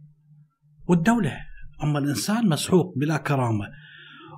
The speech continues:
ومثل ما ذكرنا أنه لا يأبى الكرامة إلا الحمار، لذلك هناك ناس كانوا عايشين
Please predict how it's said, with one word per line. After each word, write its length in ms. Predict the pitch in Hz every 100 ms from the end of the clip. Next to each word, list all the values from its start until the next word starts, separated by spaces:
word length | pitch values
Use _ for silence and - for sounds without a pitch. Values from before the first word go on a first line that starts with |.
| -
ومثل 320 | 185 233 220
ما 120 | 196
ذكرنا 600 | 175 180 175 165 175 175
أنه 260 | 147 147 147
لا 120 | 160
يأبى 300 | 156 139 143
الكرامة 520 | 139 156 147 143 147
إلا 160 | 160 160
الحمار، 600 | 147 147 143 151 151 139
لذلك 600 | 139 143 170 170 170 -
هناك 400 | 135 147 147 156
ناس 320 | 135 143 143
كانوا 320 | 139 139 143
عايشين 520 | 127 131 - 139 156